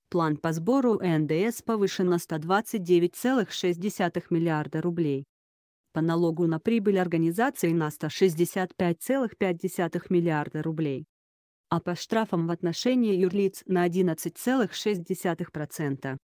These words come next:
Поэтому в две тысячи двадцатом году расходы на правоохранительную систему будут увеличены сразу на восемнадцать миллиардов рублей.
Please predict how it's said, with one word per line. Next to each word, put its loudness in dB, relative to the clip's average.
Поэтому 0
в -6
две 4
тысячи -2
двадцатом -2
году -2
расходы 0
на 0
правоохранительную 0
систему 2
будут 0
увеличены 2
сразу 0
на 2
восемнадцать 0
миллиардов 0
рублей. -2